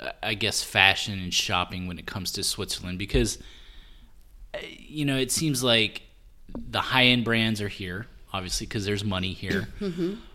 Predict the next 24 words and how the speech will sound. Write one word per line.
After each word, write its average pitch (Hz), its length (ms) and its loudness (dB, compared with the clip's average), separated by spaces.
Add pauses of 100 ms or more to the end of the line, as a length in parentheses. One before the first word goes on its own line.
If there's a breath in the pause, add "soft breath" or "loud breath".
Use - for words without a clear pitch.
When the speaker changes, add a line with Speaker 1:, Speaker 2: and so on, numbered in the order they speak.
(160)
Speaker 1:
But 127 520 6
not 127 380 4 (200)
everyone 131 600 6
wants 113 260 2
to 120 80 -2
walk 107 280 2
around 101 360 0
with, 95 160 -6
like, 98 200 -2
Louis 107 300 0
Vuitton 95 480 -6
shoes, 82 540 -6
right? 101 280 8
Speaker 2:
Mm-hmm. 180 120 -4
Speaker 1:
Like, 95 360 -2 (440 loud breath)
it 139 120 6
almost 156 360 6
feels 143 360 6
like, 113 440 6 (720)
it, 131 220 0
my 151 340 8
first 165 480 4 (760)
I 117 60 0
guess, - 480 2